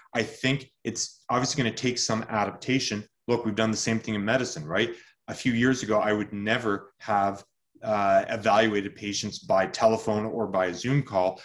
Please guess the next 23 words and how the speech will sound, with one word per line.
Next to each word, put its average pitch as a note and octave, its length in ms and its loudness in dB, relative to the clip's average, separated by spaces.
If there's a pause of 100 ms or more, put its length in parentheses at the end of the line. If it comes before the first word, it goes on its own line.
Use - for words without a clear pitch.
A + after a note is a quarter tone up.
(160)
but G#2+ 160 -2
now G#2+ 300 4
that's G2 300 0
become G2+ 500 -4 (180)
an G#2+ 100 -2
accepted G#2 460 -2
way A#2 140 4
of G#2+ 120 2
things, G2 280 -4
especially G#2 680 2
at G2 100 -4
times G2+ 320 -2
where G2 80 -4
there G2 120 0
was F#2+ 100 -2
a F#2+ 60 -8
lot F#2+ 240 4
of F#2+ 80 -6
disease F#2+ 340 -6
in G2 60 -4
the F2+ 100 -12
community. G2+ 480 0 (300)
And G#2 280 0